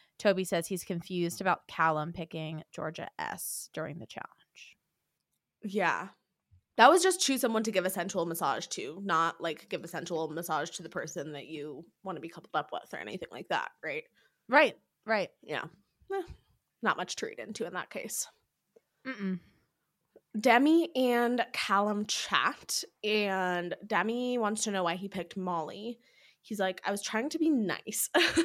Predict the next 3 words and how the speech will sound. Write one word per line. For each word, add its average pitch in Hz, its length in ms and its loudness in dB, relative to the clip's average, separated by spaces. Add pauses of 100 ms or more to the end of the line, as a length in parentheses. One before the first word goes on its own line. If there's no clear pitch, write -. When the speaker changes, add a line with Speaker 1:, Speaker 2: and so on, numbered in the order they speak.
(960)
Speaker 1:
<laughs> 233 280 -2 (400)
Speaker 2:
But 240 300 2
also, 233 640 4